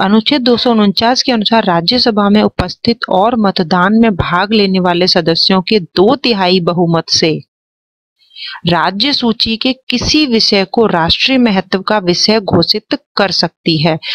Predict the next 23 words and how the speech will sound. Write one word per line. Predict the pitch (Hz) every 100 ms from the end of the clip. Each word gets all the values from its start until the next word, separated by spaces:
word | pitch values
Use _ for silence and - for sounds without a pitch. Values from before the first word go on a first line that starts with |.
| - -
वह | 180
राज्य | 170 165 196 262
सूची | 254 233 - 214
के | 220
विषय | 196 190 196
पर | 190 208 -
कानून | 165 170 247 233
बनाने | 202 180 180
का | 190
अधिकार | 170 170 190 202
संसद | 185 170 170 156
को | - 277
मिल | 226 170 160
जाता | 156 - 160
है। | 156 165
ठीक | - 220
है, | 233
हमें | 160 170 180
पता | - - 208
है | 208 269 277 - - - -
कि | 240
राज्य | 226 170 175 180
सूची | 233 226 208 - 254